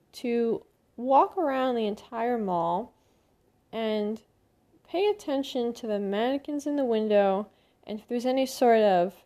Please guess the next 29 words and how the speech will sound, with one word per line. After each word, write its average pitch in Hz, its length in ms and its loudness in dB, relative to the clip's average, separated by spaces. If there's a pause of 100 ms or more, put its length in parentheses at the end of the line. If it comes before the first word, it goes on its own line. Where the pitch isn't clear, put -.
(360)
advertisements 208 1200 0
on 180 140 -8
the 175 100 -6
door 202 480 0
or 190 120 0
the 185 100 -2
wall, 190 640 2 (640)
as 247 160 -8
well 359 220 2
as 330 140 2
poke 359 420 -6
your 320 120 -4
head 226 500 4
in 202 260 -4
to 208 140 -6
see 240 240 -6
what 254 160 2
type 262 180 -4
of 226 160 -8
people 220 320 -8
are 190 60 -4
shopping 180 480 -6
there. - 260 -12 (380)
So - 120 -12
I'm 247 80 -4
gonna 254 100 -2
give 226 180 -2
two 247 100 -4
examples. 185 640 -4